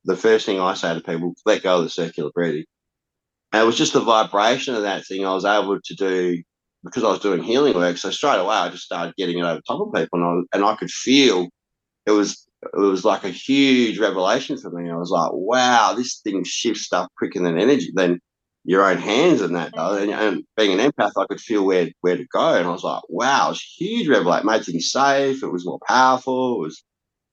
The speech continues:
Speaker 1: and then I just kept playing and playing and playing. I just got obsessed with it and just kept playing and playing for my own healing. And I was having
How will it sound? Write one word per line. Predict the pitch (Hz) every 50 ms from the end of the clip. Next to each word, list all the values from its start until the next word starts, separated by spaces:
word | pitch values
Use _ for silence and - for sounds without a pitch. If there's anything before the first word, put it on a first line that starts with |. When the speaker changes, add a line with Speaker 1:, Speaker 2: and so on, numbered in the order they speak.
| _ _ _ _ _ _ _ _ _ _ _ _ _ _ -
Speaker 1:
and | - 127
then | 131 127
I | 123 120
just | 123 120 - -
kept | 127 107 - -
playing | - 120 117 117 117 117 113
and | 107
playing | 98 117 110 110 110 107 107
and | 104 92
playing. | - 107 107 110 110 110
I | 110
just | 101 - - -
got | 104 92
obsessed | 82 - - - 104 120 120 -
with | 104 90 87
it | 85 87 - -
and | 90 85
just | 95 98 -
kept | - - - -
playing | - 92 95 95 92 92
and | 90 87
playing | - 104 92 92 92
for | - 90
my | 87 85 87 95 101
own | 107 107
healing. | 104 95 87 90 90 87
And | 87 87
I | 87
was | 87 85 -
having | 92 90 90 87 85 85 80